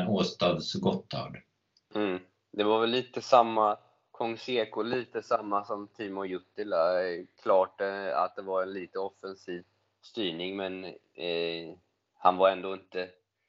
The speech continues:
Speaker 2: som bäst, hästen, heller.
Speaker 1: Nej, nej, precis. Almer Anders gör ett jäkla lopp. Han lyckas svara Per Viking då, som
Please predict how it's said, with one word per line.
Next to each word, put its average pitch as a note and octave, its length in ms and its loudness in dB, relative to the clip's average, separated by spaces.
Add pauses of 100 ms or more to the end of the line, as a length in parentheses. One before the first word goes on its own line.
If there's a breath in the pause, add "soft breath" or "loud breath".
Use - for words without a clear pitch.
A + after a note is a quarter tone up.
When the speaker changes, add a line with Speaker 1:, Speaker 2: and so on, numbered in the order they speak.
(300)
Speaker 2:
som G#2+ 180 2
bäst, F#2 420 -4
hästen, G2 400 -6
heller. F#2+ 260 -8 (460)
Speaker 1:
Nej, E2+ 320 4
nej, D#2+ 140 2
precis. D#2+ 400 -6 (400 loud breath)
Almer G2+ 260 12
Anders G#2+ 300 12
gör G2 120 10
ett F#2+ 120 6
jäkla G2 340 6
lopp. F#2 240 2
Han F#2+ 280 2 (120)
lyckas G#2 440 4
svara G#2+ 440 12
Per F#2 280 6
Viking G2 500 4
då, E2+ 140 4
som E2+ 320 0